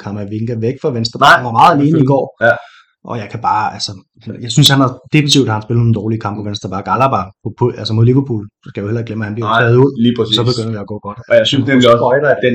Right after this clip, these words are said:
Speaker 2: helt store forskel, det er jo, at i en kamp, sådan, hvor Vinicius er så afhængig af at skulle være ekstraordinært god, fordi det er en, en virkelig hurtig spiller, Walker, så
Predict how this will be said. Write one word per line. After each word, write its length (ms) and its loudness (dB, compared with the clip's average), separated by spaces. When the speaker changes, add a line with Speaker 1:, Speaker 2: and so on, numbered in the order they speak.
Speaker 2:
helt 200 2
store 160 2
forskel, 340 -2
det 100 0
er 80 4
jo, 100 -2
at 40 -12
i 100 0
en 140 -2
kamp, 180 2
sådan, 180 -4
hvor 160 4
Vinicius 440 2
er 100 -4
så 40 4
afhængig 400 -2
af 40 -10
at 40 -2
skulle 240 -8
være 100 0
ekstraordinært 480 -4
god, 140 -2
fordi 120 -4
det 60 -6
er 40 -2
en, 60 -8
en 60 -10
virkelig 280 0
hurtig 220 -4
spiller, 240 -8
Walker, 220 -8
så 60 6